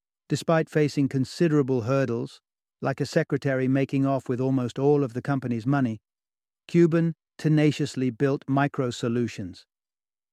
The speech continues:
His diligence and sharp acumen led it to be a formidable company, raking in over thirty million dollars in revenue. Part two, a journey from a humble entrepreneur to the owner of an N B A team.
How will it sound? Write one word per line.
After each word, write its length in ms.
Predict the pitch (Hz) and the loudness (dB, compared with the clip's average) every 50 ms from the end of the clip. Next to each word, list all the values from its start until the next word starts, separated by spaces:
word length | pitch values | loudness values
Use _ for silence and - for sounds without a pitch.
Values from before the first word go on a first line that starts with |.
| _ _ _ _ | _ _ _ _
His 160 | - 147 127 - | -2 -2 -2 0
diligence 640 | - 156 160 165 165 147 - 156 151 151 151 - - | 2 4 4 4 4 2 2 2 2 0 0 -4 -6
and 100 | 123 117 | -6 -6
sharp 380 | - - 160 151 143 139 - - - | -4 -2 0 0 0 0 -2 -4 -6
acumen 540 | 147 151 - - 156 139 147 139 135 135 - _ _ _ _ _ | -6 -4 -2 -2 0 2 2 2 0 -2 -4 _ _ _ _ _
led 160 | - 139 147 147 | 0 0 2 2
it 120 | 151 151 | 0 -2
to 100 | - 147 | -2 -4
be 140 | 123 135 131 | -2 0 -2
a 80 | 123 | -2
formidable 600 | - - - 165 160 156 151 131 131 117 123 117 | -2 0 2 4 4 4 4 2 2 0 -2 -4
company, 500 | 104 - 135 127 123 - 104 101 98 - _ _ _ _ _ _ _ _ _ _ - | -4 -4 -2 -2 -2 -2 -4 -8 -8 -10 _ _ _ _ _ _ _ _ _ _ 0
raking 380 | 139 143 143 135 - 151 139 | 2 2 2 2 2 0 2
in 120 | 143 139 135 | 2 2 2
over 260 | 135 131 131 131 135 | 2 2 0 0 -2
thirty 380 | - - - 156 156 143 - 151 | -2 0 2 2 2 2 2 2
million 380 | 143 143 143 139 139 135 135 | 2 2 2 2 0 0 0
dollars 340 | 127 139 139 135 120 107 98 | 0 0 0 0 -2 -2 -2
in 140 | 117 117 117 | -2 -2 0
revenue. 460 | 123 127 123 113 113 107 101 98 101 95 _ _ _ _ _ _ _ _ _ _ _ _ _ _ _ _ _ _ _ _ _ _ _ _ _ _ - | 0 0 -2 -2 -2 -2 -2 -4 -6 -10 _ _ _ _ _ _ _ _ _ _ _ _ _ _ _ _ _ _ _ _ _ _ _ _ _ _ -4
Part 280 | - 151 147 147 143 - - | 0 2 2 2 2 -2 -4
two, 340 | - - 175 160 135 120 107 - _ _ _ _ _ _ - | 0 2 2 2 2 0 -4 -8 _ _ _ _ _ _ -6
a 100 | 170 131 | -6 -2
journey 420 | 120 - 156 165 170 175 175 175 | 2 4 4 6 6 6 4 4
from 240 | 165 - 156 139 139 | 2 2 2 2 2
a 100 | 131 117 | 0 0
humble 360 | 113 143 160 175 170 180 170 | 2 2 4 4 4 4 4
entrepreneur 680 | 160 160 160 - - 156 - 170 156 151 131 120 117 117 | 4 2 2 2 -2 -2 0 2 2 2 2 0 -2 -4
to 160 | - - 143 | -4 -2 0
the 160 | 127 135 139 | 2 4 4
owner 320 | 139 143 151 156 156 151 139 | 4 4 4 4 2 2 0
of 100 | 127 117 | 0 0
an 140 | 127 123 127 | 0 0 2
N 180 | 131 139 139 | 2 2 2
B 140 | 127 135 131 | 2 2 2
A 160 | 127 127 123 | 2 0 -2
team. 340 | - - - 117 110 107 110 | -2 -4 -8 -8 -8 -8 -12